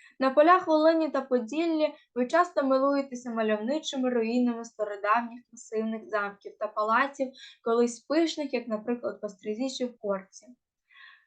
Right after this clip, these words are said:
Пише Кобзар і про страждання поневоленого народу. Бідні малосилі Волинь та Поділля. Вони охороняли тих, що їх розпинали по неприступних замках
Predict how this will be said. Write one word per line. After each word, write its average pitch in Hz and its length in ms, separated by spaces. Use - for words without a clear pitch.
Пише 370 260
Кобзар 285 400
і 302 60
про 277 160
страждання 262 640
поневоленого 247 840
народу. 208 640
Бідні 320 340
малосилі 269 680
Волинь 233 400
та 240 100
Поділля. 202 720
Вони 247 280
охороняли 226 1160
тих, 311 380
що - 220
їх 240 280
розпинали 254 880
по 233 160
неприступних 262 800
замках 240 500